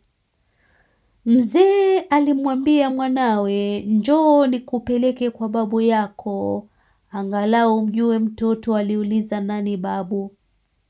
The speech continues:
Kwa hivyo ukiakifisha inakuwa, "Mzee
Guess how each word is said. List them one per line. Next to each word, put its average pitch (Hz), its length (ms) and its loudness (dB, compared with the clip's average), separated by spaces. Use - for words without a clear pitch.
Kwa - 80 -20
hivyo 220 200 0
ukiakifisha 233 800 -4
inakuwa, 220 600 -6
"Mzee 381 680 2